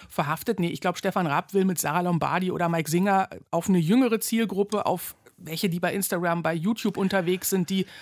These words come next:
auch diesen Hashtag Free E S C jetzt vielleicht schon nutzen. Das ist, glaub ich, auch die Idee quasi gleich, ja, Länder treten gegeneinander, gegeneinander an,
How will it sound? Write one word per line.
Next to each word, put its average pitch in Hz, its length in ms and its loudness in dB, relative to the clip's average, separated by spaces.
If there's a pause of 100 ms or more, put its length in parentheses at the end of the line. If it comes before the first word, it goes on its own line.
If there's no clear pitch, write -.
(200)
auch - 180 -4
diesen 190 220 -2
Hashtag 180 460 -2
Free 226 260 0
E 196 220 -4
S 180 200 -2
C 233 200 0
jetzt 226 220 -4
vielleicht 185 300 -2
schon 180 240 2
nutzen. 233 460 2 (420)
Das 180 140 -2
ist, 196 140 -4
glaub 180 180 0
ich, - 220 -8 (120)
auch 208 380 0 (300)
die 214 120 -2
Idee 190 240 0
quasi 185 340 0
gleich, 156 380 -2
ja, 185 180 0
Länder 202 260 0
treten 196 260 -2
gegeneinander, 175 560 -4
gegeneinander 170 480 -2
an, 190 160 -2